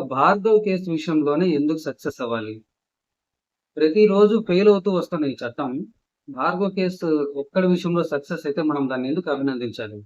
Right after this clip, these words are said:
భార్గవ్ ముమ్మాటికి తప్పు చేశాడు, వాడికి ఇరవై సంవత్సరాల శిక్ష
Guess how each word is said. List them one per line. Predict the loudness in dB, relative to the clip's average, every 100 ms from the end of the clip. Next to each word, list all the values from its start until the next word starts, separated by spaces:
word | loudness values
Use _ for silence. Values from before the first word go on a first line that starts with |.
| _ _ _ _ _ _ _
భార్గవ్ | -4 0 2 4 4 4
ముమ్మాటికి | 2 0 0 -4
తప్పు | -4 -2 0
చేశాడు, | 2 2 2
వాడికి | 0 -2 -6 -4
ఇరవై | 0 0
సంవత్సరాల | 0 -4 -2 -2 -2
శిక్ష | -6